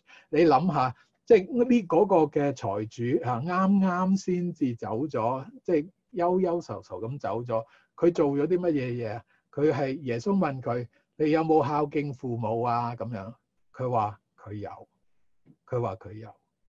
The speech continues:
咁即係話呢，門徒嘅 standard 嘅時候呢，係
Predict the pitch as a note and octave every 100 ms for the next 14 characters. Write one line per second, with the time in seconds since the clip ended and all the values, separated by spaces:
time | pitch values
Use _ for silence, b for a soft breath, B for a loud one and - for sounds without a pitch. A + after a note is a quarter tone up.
0 | _ _ _ _ _ _ - G#3+ C4 B3
1 | F#3 E3 A#3+ F#3+ C#3 D3 C#3 B2+ C#3+ D3+
2 | F3+ - A3+ A3 G3+ B2 C#3+ C#3+ - A2+
3 | A#2+ C#3 F3+ C#3+